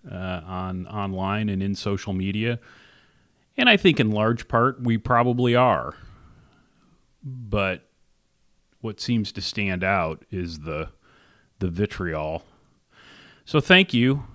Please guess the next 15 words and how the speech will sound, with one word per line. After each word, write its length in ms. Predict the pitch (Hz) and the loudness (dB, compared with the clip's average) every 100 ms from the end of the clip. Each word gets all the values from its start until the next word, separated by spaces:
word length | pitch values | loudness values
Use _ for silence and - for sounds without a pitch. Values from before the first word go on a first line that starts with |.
| - - | -20 -6
Um, 580 | 135 123 123 123 120 123 | 0 2 2 2 2 0
and 220 | 131 127 | 0 2
we 160 | 131 135 | 4 4
are, 280 | 139 139 127 | 6 6 6
this 220 | 143 160 | 2 6
is 260 | 156 139 | 6 6
the 100 | 117 | 2
nicest 640 | 110 113 123 120 107 - - | 4 6 6 4 0 -8 -2
comment 440 | 117 110 95 87 | 0 0 -2 -6
section 640 | - 95 - 101 87 87 - | -2 -2 -2 -6 -6 -8 -6
in 140 | 98 | -4
all 220 | 95 90 | -2 -2
of 100 | 87 | -4
social 360 | - 87 - 85 | -4 -4 -4 -6
media 500 | 95 98 101 104 | -4 -2 0 -2